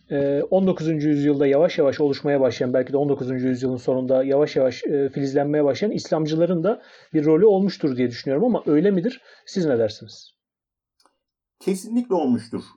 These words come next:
Speaker 2: Am, ancak burada,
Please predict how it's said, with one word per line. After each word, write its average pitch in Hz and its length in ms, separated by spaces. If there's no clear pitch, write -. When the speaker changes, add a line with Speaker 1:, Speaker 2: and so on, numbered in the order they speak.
Speaker 2:
Am, 131 380
ancak 214 460
burada, 143 560